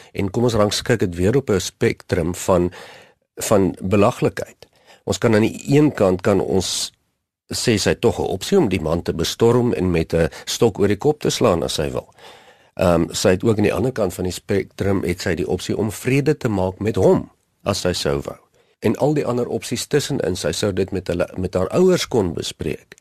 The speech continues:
Eintlik sou sy die situasie kan hanteer net soos wat sy wil, solank sy bereid is om met die implikasies saam te leef, met ander woorde bereid is om die prys te betaal vir wat jy doen as jy beheer neem.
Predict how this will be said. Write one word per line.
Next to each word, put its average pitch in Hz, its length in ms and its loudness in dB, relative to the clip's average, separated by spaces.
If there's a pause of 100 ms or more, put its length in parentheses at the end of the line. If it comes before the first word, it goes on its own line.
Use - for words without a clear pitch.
(840)
Eintlik - 560 2 (200)
sou 120 200 0
sy 120 140 -2
die 107 100 -4
situasie 90 520 -2
kan 85 120 -4
hanteer 87 320 -4
net 90 240 -2
soos - 320 -4
wat 80 240 -6
sy 87 140 -4 (100)
wil, 98 220 0 (340)
solank 101 400 0
sy 120 120 -2
bereid 85 360 -4
is - 120 -8
om 85 180 -6
met 80 100 -6
die 80 80 -6
implikasies 110 640 0
saam 113 240 0
te 117 80 -6
leef, 117 240 -2 (400)
met - 160 -4
ander 90 160 0
woorde 92 240 -2
bereid 87 320 -2
is - 80 -8
om 92 120 -4
die 90 120 -8
prys 110 400 0
te 101 80 -2
betaal 90 560 0 (480)
vir 107 240 -2
wat 82 240 -6
jy 82 160 -4
doen 90 320 -2 (240)
as - 160 -10
jy 76 80 -6
beheer 69 400 -10
neem. - 160 -20